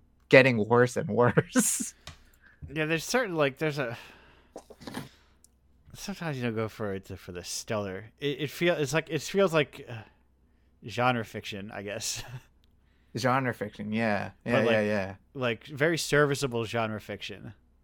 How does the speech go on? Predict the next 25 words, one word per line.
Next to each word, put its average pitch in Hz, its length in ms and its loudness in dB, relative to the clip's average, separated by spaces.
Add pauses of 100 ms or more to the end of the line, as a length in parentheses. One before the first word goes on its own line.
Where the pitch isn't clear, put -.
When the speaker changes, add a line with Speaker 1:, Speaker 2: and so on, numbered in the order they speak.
(260)
Speaker 1:
Mm-hmm. 123 460 -4 (400)
Mm-hmm. 107 300 -6 (720)
Speaker 2:
Where 101 100 -8
it's 101 140 -8
like, 127 180 -4
yeah, 214 240 2
it's 127 180 -4
swords 123 480 -4
and 107 80 -8
sorcery. 147 720 -4
I 110 120 -2
know 104 100 -6
what 101 60 -6
I'm 95 80 -8
getting 101 220 -8
into. 131 340 -6
There's 117 160 -8
nothing 123 320 -6
too 110 220 -8
exciting 104 420 -6
about 101 300 -4
it. 101 280 -6
It's, 90 300 -12
like, 95 200 -10
not 131 280 -2